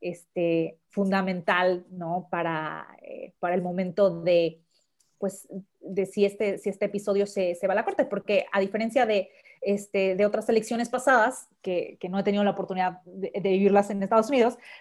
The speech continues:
pero, pues, se tenían resultados el tres de noviembre,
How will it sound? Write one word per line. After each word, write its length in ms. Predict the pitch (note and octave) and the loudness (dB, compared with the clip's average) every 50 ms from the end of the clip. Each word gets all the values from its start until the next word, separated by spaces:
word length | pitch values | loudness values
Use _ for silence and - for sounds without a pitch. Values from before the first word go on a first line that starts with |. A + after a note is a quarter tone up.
| _ _ _ | _ _ _
pero, 240 | A#3 A3+ A3 G#3+ | 2 4 4 2
pues, 140 | A3 A3 G#3+ | 2 -2 -2
se 80 | B3 A3+ | 0 -2
tenían 260 | A#3 A3+ B3 B3+ B3+ | -2 0 -2 0 2
resultados 560 | C4+ C4 C4 B3 G3+ A3 A3+ G#3+ A3+ A3+ A3 A3+ | 2 2 2 0 0 4 4 4 4 4 2 0
el 160 | G#3 G#3 G3+ | 0 0 0
tres 200 | - A3+ A#3 A3 | 2 2 2 2
de 60 | B3+ | 2
noviembre, 440 | C4+ C#4+ F4+ F#4+ F4+ - - - | 2 4 4 4 4 2 -2 -4